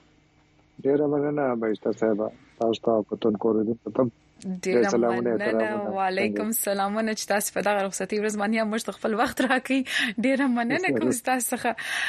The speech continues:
Speaker 2: خټک صاحب، پاکستان کې پر اتمه د فروری باندې انتخابات سر ته ورسېدل او، اه، داسې نتیجې چې دي، هغه هم کرار کرار مخې ته را روانې دي. په دې هکله باندې نړۍ، اه، څه فکر کوي یا هم څه وایي؟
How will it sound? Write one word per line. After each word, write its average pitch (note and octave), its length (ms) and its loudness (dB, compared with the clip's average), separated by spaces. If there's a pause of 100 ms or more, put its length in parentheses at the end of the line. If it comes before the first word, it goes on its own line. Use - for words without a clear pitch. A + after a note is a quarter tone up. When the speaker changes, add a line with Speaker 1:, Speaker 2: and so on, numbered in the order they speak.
(180)
Speaker 2:
خټک A4+ 340 0
صاحب، F4 320 0 (500)
پاکستان A#3+ 460 2
کې G#3+ 200 -2
پر F#3+ 100 0
اتمه F#3 680 0
د F3 100 -4
فروری F#3+ 460 -2
باندې E3+ 580 -4
انتخابات G#3 540 -2
سر G#3 180 0
ته F3+ 140 -6
ورسېدل F#3 540 -6
او، A#3 360 -2 (380)
اه، A3+ 240 2
داسې A3 640 -2
نتیجې A3 480 -2
چې A#3 60 -2
دي، A3 180 -2
هغه G#3+ 160 -2
هم G#3+ 80 0
کرار G3 240 0
کرار F#3+ 260 0
مخې G3 240 -4
ته F#3 100 -4
را F3+ 200 2
روانې A3+ 280 2
دي. G#3+ 140 -4 (480)
په C#4+ 60 2
دې E4+ 60 4
هکله G4+ 340 2
باندې G4 260 0 (140)
نړۍ، F#4+ 580 0
اه، A#3 300 2
څه - 240 -6
فکر G#3+ 320 0
کوي G3 360 -2
یا F#3+ 140 0
هم G3 200 -2
څه - 120 -2
وایي؟ G#3+ 500 0